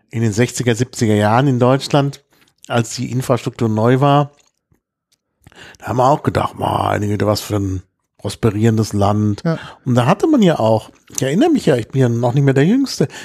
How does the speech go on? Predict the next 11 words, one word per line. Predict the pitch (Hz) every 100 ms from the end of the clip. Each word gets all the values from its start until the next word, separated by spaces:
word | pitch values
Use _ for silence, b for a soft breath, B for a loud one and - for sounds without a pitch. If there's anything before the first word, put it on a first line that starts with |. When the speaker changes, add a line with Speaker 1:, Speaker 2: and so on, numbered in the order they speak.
| B B
Speaker 1:
<clears throat> | - - 185 135 - 190 - 285 196 - -
da | -
hatte | - -
man | 269 208
auch | 160
so | -
eine | 147
positive | - 135 135 127 120 123 123
Einstellung | 117 117 123 123
zur | - -
Zukunft. | - 131 - 107 - -